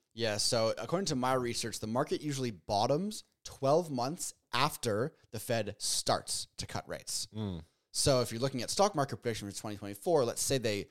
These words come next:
Speaker 1: start cutting rates in Q two or Q three, that means that historically the market is shown to bottom in twenty twenty, like, halfway,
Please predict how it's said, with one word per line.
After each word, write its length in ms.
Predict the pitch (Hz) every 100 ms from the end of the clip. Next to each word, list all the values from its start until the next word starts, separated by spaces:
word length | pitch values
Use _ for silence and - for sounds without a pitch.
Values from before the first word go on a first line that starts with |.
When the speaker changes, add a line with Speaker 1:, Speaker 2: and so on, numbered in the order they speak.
| _ _
Speaker 1:
start 580 | - - - 131 143 -
cutting 280 | 135 131 117
rates 540 | 107 156 - - - _ -
in 320 | 113 101 92 _ _ _ _
Q 160 | - 135
two 280 | - 123 117
or 80 |
Q 240 | 104 - 117
three, 420 | - 110 151 262 _ _ _ 107
that 100 | 113
means 280 | 117 110
that 240 | 110 98 - -
historically 640 | 110 - 196 202 151 123
the 100 | 117
market 520 | 113 117 120 117 104 -
is 120 | 101
shown 340 | - - 110 107
to 100 | 104
bottom 640 | - 123 131 107 95 120 _ _ _ -
in 300 | 117 107 104 _
twenty 240 | - 131 120
twenty, 240 | 113 110 - 101
like, 120 | 98
halfway, 460 | 120 120 110 107